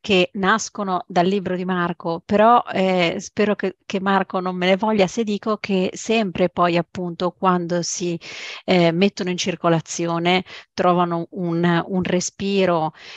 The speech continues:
e un'ampiezza, contributi diversi, ed entrano appunto in quella vita, in quella realtà, eh, che devono fecondare in effetti.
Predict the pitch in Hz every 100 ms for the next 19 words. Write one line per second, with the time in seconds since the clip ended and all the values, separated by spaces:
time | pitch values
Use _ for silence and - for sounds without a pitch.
0 | - - 185 180 175 170 156 156 - 196
1 | 180 170 208 202 180 - 180 - 175 165
2 | 190 165 185 190 - 175 170 175 170 170
3 | 180 190 - - 196 - 190 190 202 190
4 | 165 165 - - 196 170 165 151 170 165
5 | 160 151 143 175 - _ _ 202 180 175
6 | 202 175 262 - 147 156 _ _ _ 185
7 | 170 185 180 175 165 170 175 165 180 214
8 | - 190 - _ _ _ _ _ _ _
9 | _ _ 247 196 165 160 - 156 - 202
10 | 170 202 190 170 165 143 139 180 170 -
11 | 180 196 233 170 160 160 - 160 147 -
12 | - 160